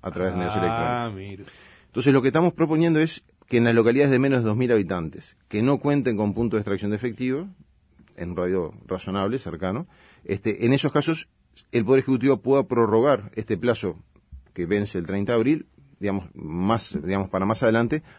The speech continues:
Speaker 1: hasta tanto se cuente con soluciones que permitan el acceso al efectivo. Eso es un proyecto que está actualmente
Speaker 2: Mm.
Speaker 1: en el Senado, que se está analizando y que entendemos que,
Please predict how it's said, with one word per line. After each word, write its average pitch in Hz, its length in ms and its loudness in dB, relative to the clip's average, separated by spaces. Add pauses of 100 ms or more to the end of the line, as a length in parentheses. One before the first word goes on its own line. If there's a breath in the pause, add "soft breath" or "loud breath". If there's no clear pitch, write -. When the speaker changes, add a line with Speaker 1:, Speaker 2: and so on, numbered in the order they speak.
Speaker 1:
hasta 110 300 0
tanto 127 220 2
se 123 160 0
cuente 113 320 0
con 104 260 -2 (420)
soluciones 110 520 -2
que 110 80 -2
permitan 104 360 0
el 101 120 0
acceso 92 280 -4
al 85 60 -6
efectivo. - 440 -12 (460 soft breath)
Eso 135 220 0
es 120 80 0
un 147 100 6
proyecto 131 400 2
que 120 100 2
está 123 260 2
actualmente 113 680 2
Speaker 2:
Mm. 117 60 -4
Speaker 1:
en 110 80 2
el 110 80 0
Senado, 139 320 0
que 127 60 0
se 101 80 -4
está 98 100 -4
analizando 123 520 0
y 120 80 -6
que 117 300 -2
entendemos 104 500 0
que, 87 320 0